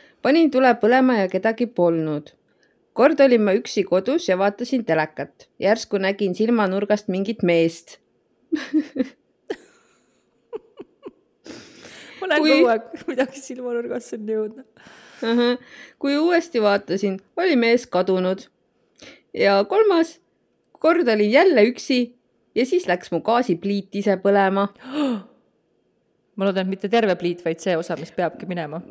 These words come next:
Speaker 1: Ma loodan ka, ausalt öeldes. Igal juhul aitäh Kerstile. Siis,
Speaker 2: Oh.
Speaker 1: äh, siis meil on siin, äh,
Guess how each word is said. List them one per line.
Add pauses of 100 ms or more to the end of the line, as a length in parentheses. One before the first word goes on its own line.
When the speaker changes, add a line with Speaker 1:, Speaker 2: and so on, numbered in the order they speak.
(340)
Speaker 1:
Ma
loodan
ka, (120)
ausalt
öeldes. (220)
Igal
juhul (560)
aitäh
Kerstile. (1900)
Siis,
Speaker 2:
Oh.
Speaker 1:
äh,
siis
meil
on
siin,
äh,